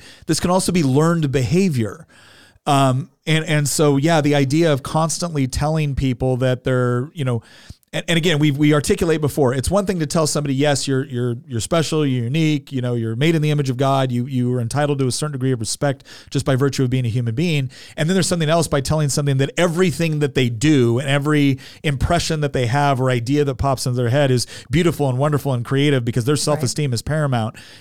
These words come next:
Speaker 1: And it's like, you, you, you shouldn't wonder that that creates a certain degree of narcissistic tendencies. And then you add this victimhood mentality to it, and it gets even worse. But
Speaker 2: I have one more thing I
Speaker 1: Yeah.
Speaker 2: wanted to add to that, because I think there's another facet to this where,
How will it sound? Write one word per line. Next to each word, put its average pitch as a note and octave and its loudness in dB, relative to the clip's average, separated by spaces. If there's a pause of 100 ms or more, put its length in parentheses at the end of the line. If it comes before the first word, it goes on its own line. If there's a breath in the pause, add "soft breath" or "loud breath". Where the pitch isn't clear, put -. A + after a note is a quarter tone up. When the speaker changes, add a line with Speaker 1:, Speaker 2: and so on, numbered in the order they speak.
Speaker 1:
And D3+ 0
it's D3 -2
like, C#3+ 0
you, C#3+ 0
you, D#3+ -10
you D#3 -2
shouldn't D#3 0
wonder D3+ 0
that C3 -2
that C3+ -4 (120)
creates C3 -2
a B2+ -4
certain D3+ -6
degree C3 -2
of A#2+ -2
narcissistic B2 -4
tendencies. C#3 -4 (400 loud breath)
And C#3 -2
then D3+ 0
you C#3 2
add C3+ 2
this B2 -2
victimhood C#3+ -2
mentality B2 -2
to B2 -4
it, B2 -2
and C#3 -8
it C3 -10
gets A#2+ -4
even A2 -4
worse. A#2 -6
But C3 -4 (120)
Speaker 2:
I A#3+ -2
have B3+ 0
one A3+ 0
more A3 0
thing G3+ -6
I F3+ 0
Speaker 1:
Yeah. D3+ 2
Speaker 2:
wanted F2 -2
to - -8
add F#3+ -2
to G3 -10
that, F3 -4
because F3+ -4 (440 loud breath)
I G#3 -4
think A3 -4
there's F#3+ -2
another G#3+ 0
facet G#3 -4
to G#3 -2
this G3+ -2
where, F#3 -2